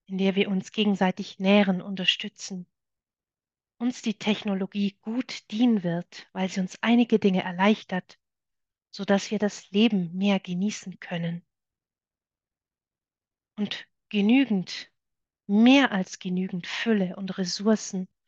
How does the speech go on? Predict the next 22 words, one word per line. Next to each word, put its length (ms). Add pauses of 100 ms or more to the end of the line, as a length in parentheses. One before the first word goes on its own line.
(260)
vorhanden 600
sind, 460 (1000)
wenn 200
wir 140
nur 380
Hand 240
in 240
Hand 340
gehen 340 (1800)
und 80
von 300 (220)
oben 360
nach 220
unten 420
sich 220
die 100
Systeme 840 (340)
neu 220
kalibrieren, 760 (1600)
was 380 (300)
initiiert 760
wird 340